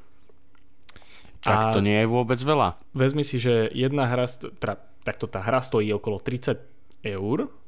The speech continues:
Speaker 2: na Steame, neviem, či nejakých dvadsaťsedem dokonca iba, alebo koľko. A
Speaker 1: Aha.
Speaker 2: to, to, to je tiež akože dosť zvláštna cena,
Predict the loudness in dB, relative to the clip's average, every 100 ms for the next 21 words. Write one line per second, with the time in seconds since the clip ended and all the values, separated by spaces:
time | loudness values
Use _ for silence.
0 | -14 -10 -8 -8 -4 -2 0 2 0 -6
1 | -14 -12 -10 -8 -6 -6 -8 -4 -4 -4
2 | -4 -2 2 2 0 -2 0 0 0 0
3 | 0 0 0 -2 -2 -8 -10 -16 -16 -16
4 | -16 -16 -16 -16 -16 -2 2 4 4 4
5 | 2 -2 -8 -16 -16 -14 -14 -12 -4 -4
6 | -2 -4 -2 -4 -2 -2 0 0 -2 -2
7 | -4 -4 -2 -2 -2 -4 0 2